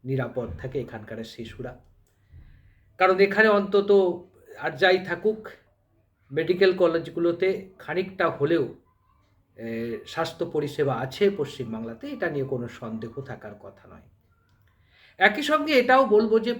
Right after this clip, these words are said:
পশ্চিমবাংলা এখন বিহার, উত্তরপ্রদেশকে অনুকরণ করছে। বিশেষ করে, এ,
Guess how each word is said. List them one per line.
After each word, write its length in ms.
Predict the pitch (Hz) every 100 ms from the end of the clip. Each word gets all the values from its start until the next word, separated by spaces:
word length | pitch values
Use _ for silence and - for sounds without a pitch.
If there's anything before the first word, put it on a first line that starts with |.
| -
পশ্চিমবাংলা 680 | 180 - 269 262 262 262
এখন 260 | 247 247 226
বিহার, 460 | 135 143 135 190 180
উত্তরপ্রদেশকে 840 | 143 - 151 135 120 120 - 220
অনুকরণ 520 | 147 104 101 98 98
করছে। 480 | 92 92 - - 92 _ _ _ _ _ _ _ _ 135
বিশেষ 400 | 202 254 277 -
করে, 400 | 262 147 170 - - _ _ _ _ _ _
এ, 640 | 233 226 - 113 220 214